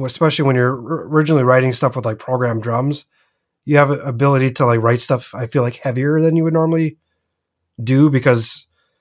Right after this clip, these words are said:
you're not really depending on your drummer to, like, immediately pick up a song and figure it out. And,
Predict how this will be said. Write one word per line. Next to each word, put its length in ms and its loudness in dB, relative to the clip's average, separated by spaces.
you're 100 -2
not 140 2
really 220 4
depending 340 2
on 40 4
your 100 0
drummer 260 2
to, 80 2
like, 180 2
immediately 460 -2
pick 240 -2
up 120 -2
a 40 -2
song 400 -2
and 260 -8
figure 220 -6
it 80 -4
out. 240 0
And, 200 -14